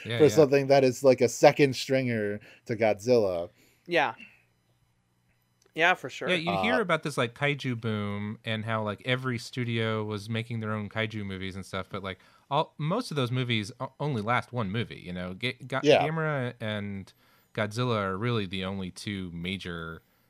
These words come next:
Speaker 1: continuing thing outside of, like, television, Ultraman, and, uh,
Speaker 2: Mm-hmm.
Speaker 1: you know, things like that.
Speaker 2: Even then, like, Tsuburaya is connected to both.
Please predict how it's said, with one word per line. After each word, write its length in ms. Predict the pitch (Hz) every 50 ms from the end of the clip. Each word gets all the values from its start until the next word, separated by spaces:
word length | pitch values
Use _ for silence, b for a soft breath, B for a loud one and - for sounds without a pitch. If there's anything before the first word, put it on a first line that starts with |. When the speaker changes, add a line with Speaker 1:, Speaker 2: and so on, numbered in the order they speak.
| _ _
Speaker 1:
continuing 840 | - 104 - - 120 110 104 98 95 92 92 90 85 85 85 82 - _ _ _ _ _ _ _ _
thing 220 | 123 110 95 90
outside 340 | 87 85 - - 95 90 87
of, 80 | 85 - -
like, 180 | - 92 82 -
television, 680 | - - 104 92 92 85 82 87 82 85 85 82 82 76
Ultraman, 680 | 67 85 - - - 82 78 78 78 78 80 80 78
and, 180 | 76 73 78 - _ _ _ _ _ _ _ _ _ 90
uh, 40 | 85 80 78 85
Speaker 2:
Mm-hmm. 180 | 127 113 104 101
Speaker 1:
you 60 | 101
know, 140 | 76 76 69 - - -
things 220 | - 85 - -
like 160 | 76 76 -
that. 280 | _ 80 76 71 73 - _ _ _ _ _ _ _ _ _ _ _ _ _ _ _ _ _ _
Speaker 2:
Even 200 | - 127 131 127
then, 220 | 135 143 139 120 110
like, 200 | 110 104 104 -
Tsuburaya 560 | - - 151 123 123 120 113 120 120 117 107
is 100 | 101 -
connected 460 | - - 113 107 107 - - 104 -
to 80 | - 107
both. 500 | 104 120 123 120 - - - - -